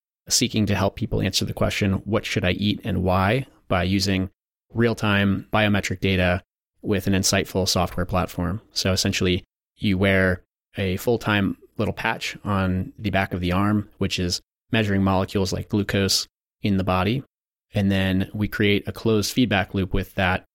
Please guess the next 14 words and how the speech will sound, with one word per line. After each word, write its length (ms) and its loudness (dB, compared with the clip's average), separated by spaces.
through 300 2
our 120 4
smartphone 460 -2
app, 220 -6
which 200 -10
tells 280 -4
you 260 2
minutes 400 2
after 320 0
consuming 440 0
a 40 0
meal, 240 2
for 160 -2
example, 560 -2